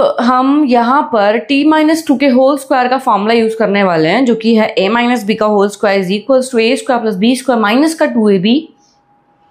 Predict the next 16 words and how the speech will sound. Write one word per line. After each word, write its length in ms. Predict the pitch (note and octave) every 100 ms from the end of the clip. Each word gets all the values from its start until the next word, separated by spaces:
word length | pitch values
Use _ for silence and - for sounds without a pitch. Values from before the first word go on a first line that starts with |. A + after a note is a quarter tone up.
| _ _
Solve 240 | - C#4 D4+
करके 200 | E4 D#4
भी 100 | E4
दिखाया 320 | D#4 D#4 C#4+
मैंने 200 | C#4 C#4
यहाँ 180 | C#4 C4+
पर, 120 | C#4
कुछ 160 | C#4+ C4
इस 120 | C4+
तरीके 320 | C#4 C4 A#3+ C4+
से 140 | C#4+
terms 380 | - A#3+ A#3+ B3+
आपको 280 | A#3 - A#3+
मिल 220 | A#3 A3+
जाएंगी। 400 | G#3+ G#3 G#3 D#4+ - _ _ _ _ -
अब 280 | G3 A3+